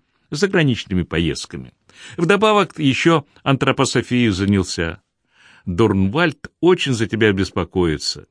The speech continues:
И твой брат Джулиус тоже. Послушай, Чарли,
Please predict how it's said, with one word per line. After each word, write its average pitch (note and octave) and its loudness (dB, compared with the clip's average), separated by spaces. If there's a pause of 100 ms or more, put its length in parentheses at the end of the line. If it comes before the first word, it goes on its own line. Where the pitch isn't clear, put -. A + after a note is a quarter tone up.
(340)
И D#3+ 0
твой F#3+ 2
брат B2 0 (100)
Джулиус A2+ 0
тоже. E2 -2 (800)
Послушай, E3 -4
Чарли, G#2+ -6